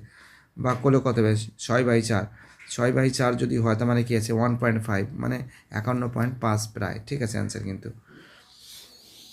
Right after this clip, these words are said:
দেখো, আমাদের পরের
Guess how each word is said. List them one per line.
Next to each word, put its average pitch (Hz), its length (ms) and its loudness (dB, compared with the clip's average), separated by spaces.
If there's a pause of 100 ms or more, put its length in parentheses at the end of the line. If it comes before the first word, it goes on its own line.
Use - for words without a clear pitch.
(720)
দেখো, 170 220 8 (340)
আমাদের 131 500 4 (720)
পরের 131 220 8